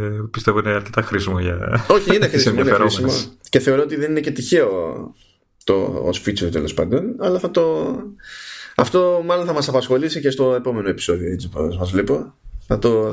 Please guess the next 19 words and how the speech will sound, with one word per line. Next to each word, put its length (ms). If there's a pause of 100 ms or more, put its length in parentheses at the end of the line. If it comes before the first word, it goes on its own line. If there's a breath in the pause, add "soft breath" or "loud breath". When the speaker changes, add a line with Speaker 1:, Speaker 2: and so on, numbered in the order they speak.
Speaker 2:
θα 180
Speaker 1:
ναι. 60
Speaker 2:
το 100
αφήσουμε, 440
θα 100
αποφύγουμε 460
τις 160
διάφορες 320
προεκτάσεις 540
για 160
την 120
ώρα, 200
θα 320
το 140
μείνουμε 300
στα, 360
επί 160
της 180
ουσίας. 320